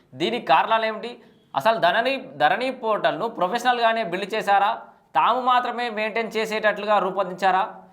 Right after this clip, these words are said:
మరెవరికి టెక్నికల్ ఇష్యూస్ సాల్వ్ చేసే వెసులుబాటు లేకుండా చేశారా అంటే అవుననే సమాధానం వస్తోంది. ఈ సాఫ్ట్‌వేర్ను Terracin అనే విదేశీ కంపెనీ తయారు చేయగా మరొకరు మెయింటైన్ చేసేందుకు వీలు లేకుండా రూపొందించారనే అభిప్రాయం వ్యక్తమవుతోంది.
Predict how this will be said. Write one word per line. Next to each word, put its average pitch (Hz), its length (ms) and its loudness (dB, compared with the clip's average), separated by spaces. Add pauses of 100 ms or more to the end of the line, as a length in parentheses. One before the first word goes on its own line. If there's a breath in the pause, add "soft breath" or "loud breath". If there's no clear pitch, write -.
(180 soft breath)
మరెవరికి 208 540 2
టెక్నికల్ 208 460 -6
ఇష్యూస్ 208 340 -10
సాల్వ్ 196 320 0
చేసే 202 220 -8
వెసులుబాటు 190 500 -2
లేకుండా 180 260 -2
చేశారా 170 360 0
అంటే 156 520 -6 (260 loud breath)
అవుననే 208 340 2
సమాధానం 170 520 0
వస్తోంది. 127 440 -8 (280 soft breath)
ఈ 240 180 -2
సాఫ్ట్‌వేర్ను 247 580 2
Terracin 240 540 2
అనే 220 200 0
విదేశీ 220 380 -2
కంపెనీ 208 300 -2
తయారు 180 400 2
చేయగా 185 440 2 (300 loud breath)
మరొకరు 240 380 4
మెయింటైన్ 220 440 -2
చేసేందుకు 208 320 -6
వీలు 190 240 -2
లేకుండా 196 420 0
రూపొందించారనే 190 760 0
అభిప్రాయం 165 500 0
వ్యక్తమవుతోంది. 143 880 -8